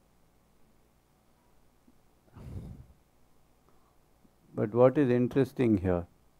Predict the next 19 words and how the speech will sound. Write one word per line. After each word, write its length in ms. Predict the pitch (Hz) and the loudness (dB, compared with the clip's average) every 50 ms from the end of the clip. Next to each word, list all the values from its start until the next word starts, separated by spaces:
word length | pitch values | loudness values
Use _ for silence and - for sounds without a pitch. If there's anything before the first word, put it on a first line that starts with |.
| - - | -12 -6
in 180 | - 101 101 98 | -4 -4 -2 0
the 220 | 98 98 95 95 | 0 0 0 2
eruption, 760 | 95 98 95 92 - - - - 110 117 127 151 175 185 175 - _ _ _ _ _ _ _ _ - _ _ _ _ _ _ _ _ _ _ _ - | 2 2 2 0 0 -6 -8 -4 -2 -2 0 0 -2 -4 -6 -12 _ _ _ _ _ _ _ _ -20 _ _ _ _ _ _ _ _ _ _ _ 2
that 260 | 113 113 117 107 - | 4 4 4 4 2
it 200 | - 123 - - | -6 -6 -2 0
is, 300 | 135 135 127 - - - - - _ - - - - - - - - - _ _ _ _ _ - _ _ _ _ _ _ - - _ _ _ _ - | 0 0 0 -2 -6 -20 -20 -20 _ -16 -14 -12 -10 -12 -12 -14 -18 -20 _ _ _ _ _ -20 _ _ _ _ _ _ -20 -20 _ _ _ _ 0
many 260 | 123 143 156 170 180 | 2 4 6 6 6
things 300 | - - 160 156 147 139 | 6 6 8 8 10 10
are 120 | 147 135 117 | 10 10 10
interesting, 640 | 110 107 98 - 107 101 92 - - 98 85 85 - _ _ _ _ _ _ _ _ _ - | 8 6 4 2 0 -2 -2 -2 -6 -6 -6 -6 -10 _ _ _ _ _ _ _ _ _ 2
that 180 | 123 120 120 123 | 2 2 4 4
at 200 | 120 120 117 110 | 2 2 4 4
the 180 | 127 127 127 | 4 6 8
age 200 | 131 143 143 135 | 6 6 6 8
of 180 | 156 143 127 - | 6 6 6 4
fifty, 680 | - 123 107 - - _ - - 123 127 151 180 196 208 - _ _ _ _ _ _ _ - | 0 -2 -2 -2 -4 _ -2 2 4 6 6 4 4 2 -6 _ _ _ _ _ _ _ -2
<clears throat> 80 | 135 123 135 113 101 98 - - - _ _ _ _ _ _ _ _ _ _ _ _ _ _ _ _ _ _ _ _ - - _ | 0 0 0 0 -2 -4 -6 -12 -20 _ _ _ _ _ _ _ _ _ _ _ _ _ _ _ _ _ _ _ _ -20 -16 _
patient 520 | - 127 123 113 - - 135 143 143 135 113 | 0 2 2 2 0 2 2 4 4 4 4
has 520 | 113 117 120 120 123 127 123 120 - - | 6 6 8 8 8 6 6 2 -4 -14